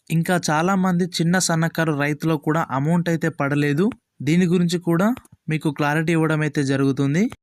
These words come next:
టాపిక్‌లోకి వెళ్ళే ముందు మీరు కనుక మన ఛానల్ని మొదటిసారిగా చూస్తున్నట్లయితే సబ్స్క్రైబ్ చేయడం మర్చిపోకండి. అలాగే ఈ వీడియో కనుక మీకు నచ్చినట్లయితే ఖచ్చితంగా ఒక లైక్ చేయండి. మీరు మాకు ఇచ్చే like and subscribe మాకు ఎంతో సపోర్టింగ్‌గా ఉంటుంది.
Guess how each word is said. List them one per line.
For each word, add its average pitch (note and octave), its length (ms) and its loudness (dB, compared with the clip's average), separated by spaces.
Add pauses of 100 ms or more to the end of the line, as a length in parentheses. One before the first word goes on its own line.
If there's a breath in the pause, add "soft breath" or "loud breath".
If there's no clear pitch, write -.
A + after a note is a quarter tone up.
(400)
టాపిక్‌లోకి F#3+ 480 0
వెళ్ళే F3 180 2
ముందు D#3+ 240 0
మీరు E3 260 2
కనుక E3+ 240 0
మన D#3 180 0
ఛానల్ని D3+ 380 0
మొదటిసారిగా D3+ 520 0
చూస్తున్నట్లయితే C#3 680 -4
సబ్స్క్రైబ్ D3 460 -4
చేయడం D3 240 -2
మర్చిపోకండి. C#3 540 -6
అలాగే C#3+ 340 -2
ఈ C#3+ 80 0
వీడియో C#3+ 260 0
కనుక C#3+ 220 -6
మీకు C3+ 200 -6
నచ్చినట్లయితే C3 560 -6
ఖచ్చితంగా C3 440 -8
ఒక B2 120 -6
లైక్ B2+ 200 -4
చేయండి. D3 280 -4
మీరు C#3+ 200 -6
మాకు C3 220 -4
ఇచ్చే C3+ 200 -4
like D3+ 260 -2
and D3+ 120 -4
subscribe C#3+ 340 -6
మాకు C3+ 220 -8
ఎంతో B2+ 200 -6
సపోర్టింగ్‌గా C3 540 -6
ఉంటుంది. C#3 420 -6